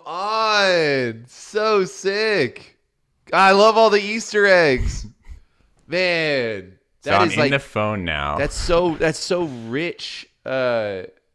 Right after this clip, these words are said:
Speaker 1: it's gonna be so exciting for your fans, man. Like, for the, like, like, not everyone will get that. But the ones,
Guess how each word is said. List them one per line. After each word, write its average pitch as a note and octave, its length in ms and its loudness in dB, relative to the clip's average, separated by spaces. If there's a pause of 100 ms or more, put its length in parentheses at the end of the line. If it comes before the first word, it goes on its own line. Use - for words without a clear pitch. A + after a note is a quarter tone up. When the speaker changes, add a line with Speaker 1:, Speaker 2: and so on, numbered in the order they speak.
Speaker 1:
it's G#2+ 180 -20
gonna E3+ 100 -12
be C#3 60 -14
so B2 200 -12
exciting A#2 500 -6
for - 120 -14
your F2 120 -8
fans, F2+ 560 -10
man. D#2 260 -14
Like, D#2+ 200 -14
for G2 120 -12
the, F2 140 -10 (100)
like, G2+ 260 -6 (520)
like, G#2 280 -4 (1600)
not D3 260 0
everyone D3 380 4
will G#2+ 80 -2
get A2+ 200 -6
that. C#2 240 -8 (960)
But G#2+ 240 -2
the B2+ 80 0
ones, A#2+ 300 -4